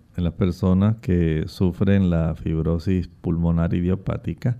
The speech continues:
en algunas personas puede empeorar en cuestión de meses. A otros le puede tomar algunos años.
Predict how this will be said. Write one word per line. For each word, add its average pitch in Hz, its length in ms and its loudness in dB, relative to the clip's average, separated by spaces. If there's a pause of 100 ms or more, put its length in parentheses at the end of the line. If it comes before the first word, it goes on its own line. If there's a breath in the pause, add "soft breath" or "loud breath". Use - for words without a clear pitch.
(920 soft breath)
en 107 160 4
algunas 110 320 4
personas 98 720 2
puede 110 600 4 (100)
empeorar 95 760 2
en 95 160 2
cuestión 98 520 0
de 90 120 0
meses. - 920 -6 (640)
A 90 160 4
otros 120 680 0
le 85 180 -2
puede 92 320 -2
tomar 95 440 0 (160)
algunos 85 560 -2
años. 127 640 0